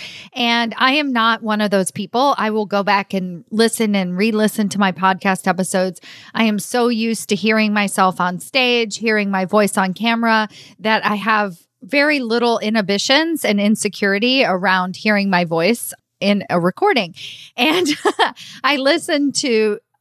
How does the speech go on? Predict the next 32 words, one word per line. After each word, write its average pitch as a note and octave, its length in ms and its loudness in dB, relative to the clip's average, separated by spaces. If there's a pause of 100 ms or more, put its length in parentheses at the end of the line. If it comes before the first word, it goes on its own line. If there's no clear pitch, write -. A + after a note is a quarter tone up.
only C4 600 0
a G#3 80 0
couple D4 380 0
of G3+ 180 0
minutes G#3 440 0
of F3+ 140 -2
last F#3 360 0
week's F#3 200 -6
episode F3 500 0
with F#3 160 -4
my F3 140 0
raspy F3+ 840 -2 (180)
voice F#3 760 -2
and F#3 440 0
my F3+ 400 0
coughing G3+ 440 0
fits D#3+ 400 -2
throughout F3 320 0
last D#3+ 280 0
week's F3 200 -6
episode. F#3 460 2
And F#3 80 0
I F#3+ 40 2
was F#3+ 100 -2
like, G#3+ 240 -4
"Oh E4+ 260 2
my F4+ 180 0
gosh, F4 480 0
what D#4 200 0
have E4 180 -4
I C4 160 2
done?" A3+ 520 0